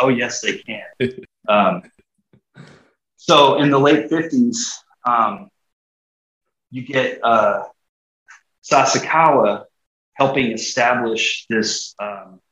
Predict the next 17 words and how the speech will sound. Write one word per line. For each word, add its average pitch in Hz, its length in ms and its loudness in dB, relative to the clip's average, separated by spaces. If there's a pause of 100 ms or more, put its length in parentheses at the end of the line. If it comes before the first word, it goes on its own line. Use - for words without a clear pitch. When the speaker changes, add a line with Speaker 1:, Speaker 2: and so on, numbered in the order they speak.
Speaker 1:
Japanese, 117 800 -2 (840)
uh, 98 280 -14 (720)
karate 123 500 2
fan-, 101 240 -6 (120)
federation, 92 580 4 (1400)
you 98 80 -6
know? 95 260 -6 (260)
Speaker 2:
Yeah. 90 400 -6 (540)
Speaker 1:
Uh, - 200 -6 (440)
and 113 140 -14
then 135 120 -10
you've 147 160 0
got 127 380 2 (440)
Bohi 160 480 2
Pak, 135 440 0 (1200)
which 120 320 -10
is, 113 600 -8